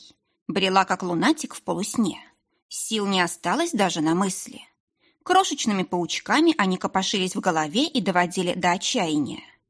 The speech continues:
Ну зачем она побежала за принцем? Какого черта? Если и оставался шанс,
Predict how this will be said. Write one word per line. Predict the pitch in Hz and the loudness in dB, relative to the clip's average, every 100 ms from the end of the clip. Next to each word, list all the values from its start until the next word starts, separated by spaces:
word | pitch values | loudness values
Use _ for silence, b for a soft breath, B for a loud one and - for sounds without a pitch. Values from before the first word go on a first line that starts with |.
| _ _ _ _ _ _ | _ _ _ _ _ _
Ну | 349 339 | -4 0
зачем | 381 381 - 254 - | 0 0 -2 -2 -2
она | 196 180 | -2 -2
побежала | 180 185 185 170 175 | -4 -2 -2 -2 -2
за | 202 | -2
принцем? | 247 226 - - - _ _ - | 0 -2 -2 -8 -14 _ _ -16
Какого | - - 196 262 | -8 -2 0 0
черта? | - 311 - - - _ _ _ _ | -2 -4 -8 -16 -18 _ _ _ _
Если | 151 196 208 208 | -4 -2 -2 -2
и | 226 | -2
оставался | 202 - 175 226 349 240 | -2 -4 -2 0 0 -4
шанс, | - 208 147 - | -4 -4 -6 -10